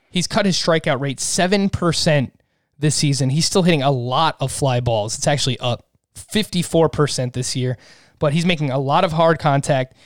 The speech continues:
He's batting two thirty-four, which, you know, it's gonna be low for him, but that's fine. He also has three steals,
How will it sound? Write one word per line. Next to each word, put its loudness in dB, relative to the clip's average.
He's -6
batting 0
two 2
thirty-four, 4
which, 0
you -4
know, 4
it's 0
gonna 2
be 2
low 4
for 2
him, 2
but -4
that's -2
fine. 0
He -8
also 2
has 2
three 0
steals, 0